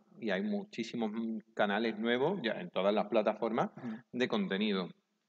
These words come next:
Speaker 1: ¿Qué futuro das a eso? ¿Se seguirá? ¿Habrá más,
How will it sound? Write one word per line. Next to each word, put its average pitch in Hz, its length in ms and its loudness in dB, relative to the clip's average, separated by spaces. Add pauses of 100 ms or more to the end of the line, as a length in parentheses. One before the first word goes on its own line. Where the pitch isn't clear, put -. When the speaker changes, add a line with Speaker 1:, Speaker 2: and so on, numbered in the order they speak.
(120)
Speaker 1:
¿Qué 147 140 6
futuro 170 480 2
das 151 220 4
a 135 100 4
eso? 98 360 -2
¿Se 101 840 4
seguirá? 160 800 4
¿Habrá 123 220 6
más, 127 640 4